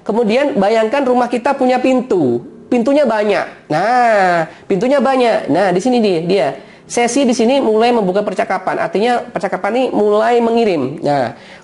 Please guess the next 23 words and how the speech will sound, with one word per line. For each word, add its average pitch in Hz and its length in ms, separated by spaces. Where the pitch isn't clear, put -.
kalau 185 240
bahasa 170 320
sederhana 170 480
saya, 165 800
layer 185 400
sesi 185 400
di 180 160
sini 185 560
fungsinya 196 480
untuk 220 240
memilihkan 226 720
pintu. 208 480
Kalau 156 240
ibaratnya 143 880
memilihkan 160 1300
pintu 214 320
mana 214 320
yang 226 320
mau 196 320
kita 208 480
gunakan 175 560
untuk 175 240
mengirim, 175 640